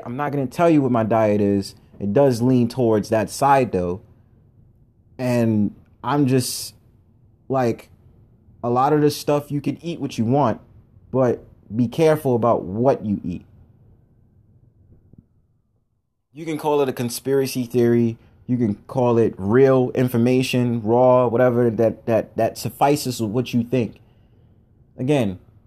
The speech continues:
not everybody needs to be vegan. Not everybody has to be on some type of place where they shouldn't eat meat and this, that, and the third. It's about where you get it from. And unfortunately, when you live in a corporation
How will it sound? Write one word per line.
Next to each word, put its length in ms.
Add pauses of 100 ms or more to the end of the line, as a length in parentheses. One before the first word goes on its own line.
not 220
everybody 460
needs 300
to 60
be 140
vegan. 420 (600)
Not 160
everybody 480
has 260
to 80
be 160
on 160
some 140
type 220
of 100
place 360
where 320 (260)
they 100
shouldn't 400
eat 180
meat 340
and 140
this, 180
that, 200
and 100
the 60
third. 320
It's 100
about 300
where 180
you 220
get 220
it 120
from. 300 (440)
And 140
unfortunately, 880 (160)
when 180
you 120
live 180
in 80
a 80
corporation 920